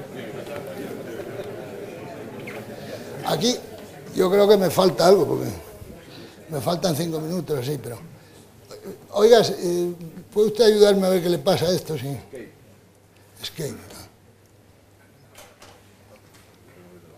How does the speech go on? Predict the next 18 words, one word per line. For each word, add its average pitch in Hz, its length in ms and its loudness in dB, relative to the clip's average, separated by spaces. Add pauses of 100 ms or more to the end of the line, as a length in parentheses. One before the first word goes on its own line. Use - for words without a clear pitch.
(1040)
Justo, - 500 -18 (180)
ahora, - 280 -10 (200)
ahora 151 260 -8
quería 147 260 -4
yo 143 100 -4
contar, 135 420 -8
ah, 92 180 -14
este. - 340 -20 (160)
Este 214 240 4
es 170 100 6
el 190 100 2
detalle, 196 440 4
no, 254 120 4
ya 254 140 12
está, 240 160 4
ya 240 120 10
está 220 140 2
arreglado. 131 380 -2